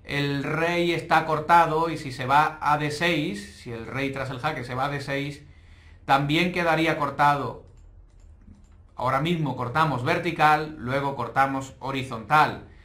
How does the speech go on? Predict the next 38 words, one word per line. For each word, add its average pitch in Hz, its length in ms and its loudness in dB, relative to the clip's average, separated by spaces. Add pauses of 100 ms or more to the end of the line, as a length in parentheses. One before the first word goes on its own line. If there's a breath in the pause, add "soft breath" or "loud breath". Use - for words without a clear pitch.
(160 soft breath)
El 165 260 -2
rey 196 320 0
queda 185 420 2
totalmente 180 640 0
apartado 156 540 2
del 147 140 -2
juego 151 600 -2 (220 loud breath)
gracias 170 360 0
a 170 40 -4
que 170 80 -4
la 147 160 0
torre 156 320 0
termina 156 480 -2
controlando, 143 720 0
termina 160 320 -2
impidiendo 196 640 0
que 180 80 -4
este 175 200 -2
rey 175 180 0
pueda 160 220 -2
entrar. 151 560 2 (2000 loud breath)
Esta 196 300 2
es 170 80 4
la 165 120 4
clave 160 300 4
para 156 320 4
ganar 143 540 0 (340)
el 131 160 -6
final. 127 600 0 (560 soft breath)
Cualquier 143 300 2
otra 240 180 4
jugada 202 400 4
no 180 260 0
ganaríamos, 170 640 0
es 151 180 -6
importante 175 540 0
visualizarlo, 151 720 2
¿eh? 208 280 -4